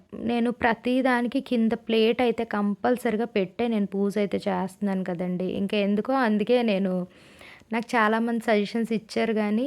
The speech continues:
ఇంకా వేయడానికైతే ఇష్టపడలేదన్నమాట. ఇంకా పువ్వులు అవన్నీ తీసి, ఆ, మొత్తం చెక్కది అదంతా క్లీన్ చేసుకున్నానండి. కొంచెం పొడి క్లాత్తోనే క్లీన్ చేసుకున్నాను. ఇంకా ప్రతిరోజు తడి క్లాత్ పెట్టినా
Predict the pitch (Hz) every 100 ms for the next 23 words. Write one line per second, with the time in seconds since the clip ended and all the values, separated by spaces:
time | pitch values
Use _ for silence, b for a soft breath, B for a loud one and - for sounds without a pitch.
0 | 294 240 226 220 196 214 214 208 202 196
1 | - 190 202 196 185 180 170 175 165 -
2 | - B B B B B _ 208 220 226
3 | 226 220 233 _ _ _ - 214 214 -
4 | 233 202 240 269 240 226 220 240 240 226
5 | 226 - - 302 320 302 226 - - 208
6 | 202 202 208 214 - 240 226 240 202 _
7 | 226 202 226 214 202 202 247 254 233 220
8 | 226 240 233 - 214 196 190 185 185 240
9 | 339 262 233 233 262 240 208 208 240 233
10 | 233 233 226 226 214 202 202 208 202 208
11 | 208 220 220 214 202 196 226 240 247 240
12 | 240 247 208 196 233 226 226 226 202 -
13 | 277